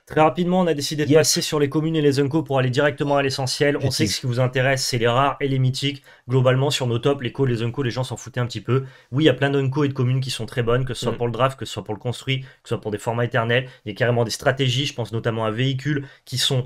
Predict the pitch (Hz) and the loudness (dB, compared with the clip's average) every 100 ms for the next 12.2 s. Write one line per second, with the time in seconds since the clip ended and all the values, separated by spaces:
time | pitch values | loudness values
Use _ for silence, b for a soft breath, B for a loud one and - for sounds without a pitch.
0 | - 127 123 117 156 143 120 120 104 127 | -2 -2 0 2 2 2 2 2 4 6
1 | 156 - 156 - 160 - 131 135 127 127 | 4 4 0 -2 -4 -4 -2 0 0 0
2 | 117 143 147 B B 107 101 107 123 123 | 2 0 0 B B -6 -2 0 4 4
3 | 123 123 - 156 127 110 110 - 120 120 | 4 2 0 0 -2 -2 -8 -4 -4 2
4 | 131 135 131 101 113 104 110 123 - 143 | 2 0 -6 -10 -4 -2 0 -2 0 -2
5 | 135 110 - 123 120 120 127 131 143 151 | -2 -4 -2 -2 -2 -2 -2 2 0 0
6 | b b b b _ - 123 151 143 - | b b b b _ -10 -6 -4 -6 -6
7 | 151 - 110 110 120 139 123 120 123 139 | -8 -6 -4 -2 -2 0 -2 -2 -2 -2
8 | 131 113 104 104 123 131 120 110 107 135 | -6 -8 -8 -8 -8 -4 -4 -4 -2 -4
9 | 139 B B 113 107 107 - 117 113 117 | -4 B B -2 -2 -2 -4 -2 -2 -4
10 | 107 113 104 131 127 107 104 107 104 104 | -4 -2 -2 -2 -2 -4 -6 -6 -6 -6
11 | 107 117 110 101 117 123 175 156 127 127 | -8 -6 -6 -4 -4 -4 -4 -2 -2 -2
12 | 135 | -8